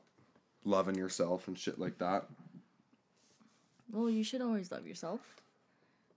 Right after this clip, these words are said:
Speaker 2: Be proud of yourself.
Speaker 1: I don't love
Speaker 2: I mean
Speaker 1: myself.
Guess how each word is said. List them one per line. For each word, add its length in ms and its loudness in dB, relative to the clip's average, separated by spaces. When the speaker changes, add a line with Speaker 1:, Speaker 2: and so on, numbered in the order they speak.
Speaker 2:
Be 220 -4
proud 280 0
of 100 -2
yourself. 460 0
Speaker 1:
I 60 -2
don't 180 -2
love 140 0
Speaker 2:
I 60 -2
mean 100 2
Speaker 1:
myself. 500 -2